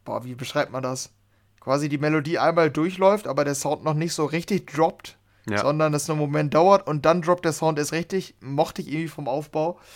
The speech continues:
Speaker 1: Äh, für mich die beste Festivalnummer des Jahres und dann bei mir Platz fünf.
Speaker 2: Ja, die fand ich auch geil. Ähm, hat, hat mich nicht so komplett weggehauen wie dich,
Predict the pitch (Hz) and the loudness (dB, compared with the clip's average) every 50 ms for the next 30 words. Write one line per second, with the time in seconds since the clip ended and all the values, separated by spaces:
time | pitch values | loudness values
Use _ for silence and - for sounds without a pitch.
0 | - - - - - _ - 123 135 131 - - 135 151 175 - - - 156 175 | -20 -20 -20 -20 -16 _ -4 -2 -2 -2 -4 -4 -4 -4 -4 -4 -4 0 0 0
1 | 175 - 160 143 156 160 151 - 147 139 147 143 151 147 151 147 143 131 139 139 | 0 -2 -4 -4 -4 -4 -6 -6 -6 -4 -2 -2 2 2 2 2 2 0 0 0
2 | 147 165 175 170 - - 143 139 147 147 151 156 151 147 147 156 147 - 139 131 | 0 0 0 -4 -4 -6 -6 -2 -2 -2 0 0 -2 -2 -2 -2 -2 -4 -6 -6
3 | - - 151 139 131 - - _ _ _ _ _ _ _ _ _ _ _ _ _ | -2 -4 -4 -4 -4 -8 -14 _ _ _ _ _ _ _ _ _ _ _ _ _
4 | _ _ _ _ _ _ _ _ _ _ _ _ _ _ 104 113 151 147 - _ | _ _ _ _ _ _ _ _ _ _ _ _ _ _ -6 -6 -6 -6 -8 _
5 | - 120 123 135 127 123 131 127 - 98 92 107 120 123 _ _ - - 110 98 | -14 -12 -10 -8 -8 -8 -8 -8 -6 -6 -6 -6 -8 -10 _ _ -16 -10 -6 -2
6 | 98 98 95 95 98 95 95 98 - _ _ _ _ _ _ _ _ _ _ _ | -2 -2 -2 -2 -4 -6 -8 -10 -14 _ _ _ _ _ _ _ _ _ _ _
7 | _ _ _ _ - _ - - 120 - - - 107 113 - - 131 117 117 123 | _ _ _ _ -20 _ -10 -10 -10 -10 -10 -6 -6 -6 -4 -4 -4 -4 -4 -4
8 | 131 - - 123 - - 123 131 156 147 113 101 120 123 - 123 113 117 123 113 | -6 -6 -8 -10 -6 -6 -6 -4 -4 -6 -4 -4 -6 -6 -4 -4 -4 -2 -4 -4
9 | 101 98 90 110 143 165 - - | -4 -4 -6 -6 -6 -6 -10 -16